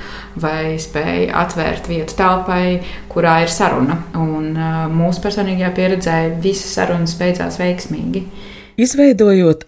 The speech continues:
Speaker 2: ar vairākām balvām novērtēto vēstures ekspozīcijas Sirdsapziņas ugunskurs vizuālo ietērpu, radot vidas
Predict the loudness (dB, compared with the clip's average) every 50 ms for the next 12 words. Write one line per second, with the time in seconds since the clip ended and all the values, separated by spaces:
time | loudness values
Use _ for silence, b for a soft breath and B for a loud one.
0 | _ 0 0 2 4 4 4 4 4 2 0 -2 -4 -4 -4 -4 -4 -2 -2 -2
1 | -2 -2 -2 -2 -2 0 0 0 2 2 2 2 2 0 0 -2 -2 -2 -2 -2
2 | -4 -4 -4 -4 B B B B B B B B -4 0 0 0 0 -2 -4 -6
3 | -6 -2 -2 -2 -2 -2 -4 -6 -6 -2 0 0 0 0 2 2 2 2 2 0
4 | 0 -2 0 -2 -2 -2 -2 -2 -4 -2 -2 -2 -2 -2 -2 -2 -4 -4 -4 -2
5 | -2 0 0 0 0 0 2 2 0 0 0 0 0 0 0 2 2 0 -2 -2
6 | -2 -2 0 0 0 0 -2 -4 -4 -6 -6 B B B B B B B B B
7 | B B 0 2 2 4 6 4 4 4 2 0 0 0 0 0